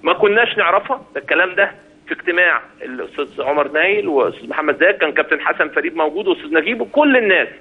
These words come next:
في دلوقتي مشكله الاتحاد الدولي، الاتحاد الاماراتي رافض يدي الموافقه لان في موضوع الخمس ساعات، واحنا الخمس ساعات ما كناش نعرفه، واحنا الخمس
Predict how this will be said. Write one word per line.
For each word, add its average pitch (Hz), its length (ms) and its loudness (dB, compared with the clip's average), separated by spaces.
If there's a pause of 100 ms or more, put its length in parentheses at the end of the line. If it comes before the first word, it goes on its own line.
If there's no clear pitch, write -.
(380)
في 185 80 0
دلوقتي 170 380 2
مشكله 233 440 -2 (800)
الاتحاد 156 380 0
الدولي، 143 440 0 (140)
الاتحاد 147 280 -4
الاماراتي 156 440 0
رافض 175 320 0
يدي 196 180 0
الموافقه 233 480 0 (340)
لان 175 420 0
في 190 180 -8
موضوع 160 320 0
الخمس 180 300 -2 (100)
ساعات، 202 220 -2 (140)
واحنا 170 380 -2
الخمس 226 300 0 (100)
ساعات 208 320 0
ما 190 60 -2
كناش 175 500 -4
نعرفه، 131 400 0 (520)
واحنا 160 300 0
الخمس 170 300 -2